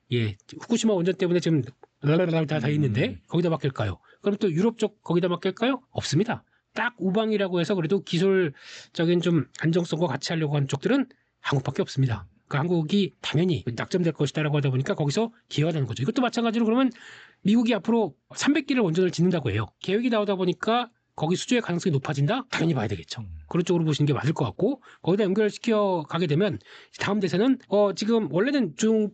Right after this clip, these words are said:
Speaker 1: 종주국이 원전은 미국이었는데 그게 이제 다들 나름대로 개조시켜서 왔다. 프랑스 같은 경우 우리, 어, 프랑스에 맞게 바뀌었다.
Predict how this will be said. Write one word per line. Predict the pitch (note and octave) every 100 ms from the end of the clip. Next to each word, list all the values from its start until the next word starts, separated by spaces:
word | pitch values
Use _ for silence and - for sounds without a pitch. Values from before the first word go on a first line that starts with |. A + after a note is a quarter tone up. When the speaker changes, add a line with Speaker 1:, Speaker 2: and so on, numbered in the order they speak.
| _
Speaker 1:
종주국이 | - G#3 G#3 F#3+ F#3 F3+ B2+
원전은 | C3 F#3 F#3 A#3+ F#3
미국이었는데 | D3+ A#3 F#3 C3+ G#2 G#2+ - _ _ _
그게 | F#3+ G#3+
이제 | G3
다들 | - F#3+ G3 F#3+ C3 -
나름대로 | D#3+ F#3 F3+ F3+ D3+ -
개조시켜서 | D#3+ F3 - E3+ E3+
왔다. | D3+ E3
프랑스 | C#3 A#3+ A#3 F#3+
같은 | F#3 F3+
경우 | D#3+ G3 A#3+ - -
우리, | D#3 F#3 C3+ - _ _
어, | - C#3 C3+
프랑스에 | G#3+ G3 F#3+
맞게 | - - F3+ D3
바뀌었다. | - - D#3+ - G#3 B3